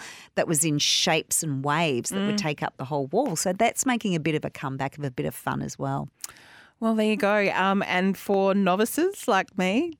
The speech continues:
Speaker 2: do you recommend getting an expert in, or really just one room at a time? <laughs>
Speaker 1: One room at a time, I reckon. But the thing is also with these, as I said, paint doesn't last a lifetime. If you wanted to do a wallpaper bedhead, YouTube it,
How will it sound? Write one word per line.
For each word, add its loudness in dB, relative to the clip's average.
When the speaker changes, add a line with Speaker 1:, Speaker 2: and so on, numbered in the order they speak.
Speaker 2:
do -8
you -2
recommend 0
getting 0
an 0
expert -2
in, 2
or 0
really 0
just -4
one 2
room 4
at 2
a 2
time? -2
<laughs> -18
Speaker 1:
One 0
room 2
at -6
a -10
time, -4
I -4
reckon. -2
But 2
the 2
thing 0
is 4
also 4
with 0
these, 4
as 4
I 4
said, 2
paint 0
doesn't 0
last 0
a 0
lifetime. 2
If -2
you 4
wanted 2
to 0
do 2
a 0
wallpaper 0
bedhead, -2
YouTube 2
it, 0